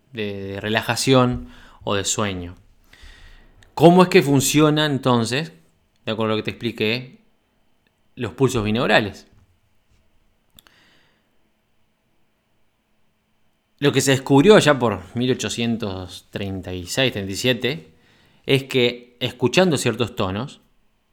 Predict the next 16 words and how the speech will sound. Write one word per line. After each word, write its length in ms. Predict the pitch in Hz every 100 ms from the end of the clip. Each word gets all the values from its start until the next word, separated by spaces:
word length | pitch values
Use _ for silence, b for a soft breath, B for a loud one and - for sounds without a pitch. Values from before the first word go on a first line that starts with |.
| _
de 120 | - 113
un 120 | 127
sonido 400 | 123 110 139 131
específico, 840 | - 110 - 101 98 - 131 - _ _ b b b b
vos 180 | 135 143
podías 640 | 160 143 147 156 160 - -
hacer 360 | 113 - 127
que 140 | 120 123
tu 400 | - 113 120 -
cerebro, 500 | - 113 117 139 113
se 120 | 110
puede 200 | 92 190
hacer 160 | 175 110
que 60 | 104
tu 120 | 113
cerebro 580 | - 113 107 110 120